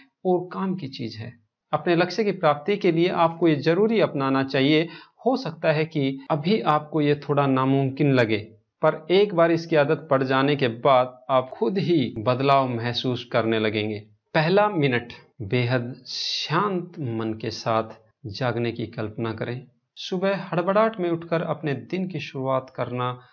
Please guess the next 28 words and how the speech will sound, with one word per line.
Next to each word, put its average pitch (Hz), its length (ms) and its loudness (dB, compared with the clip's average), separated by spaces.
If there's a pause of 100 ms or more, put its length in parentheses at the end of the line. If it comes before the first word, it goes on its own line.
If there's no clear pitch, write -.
(220)
किसी 233 320 -2
भी 170 140 0
सूरत 139 480 -2
में 131 320 -2
एक 120 340 -4
खुशी - 500 -4
का 135 240 -6
एहसास 117 440 -6
नहीं 113 200 -4
देता, 110 400 -10 (320)
इसलिए 165 360 -2
सबसे 151 420 -2
पहले 147 380 -2
तो 156 260 -2
सुबह 156 420 -2
जल्दी 165 400 0
उठने 160 360 0
के 151 300 0
फायदे 151 360 -2
के 151 120 -2
बारे 123 220 0
में 123 120 -4
सोचें। 147 560 -6 (380)
जब 160 300 -2
आप 131 420 -2
नींद 123 480 -2
से 135 180 -6
उठें, 120 440 -4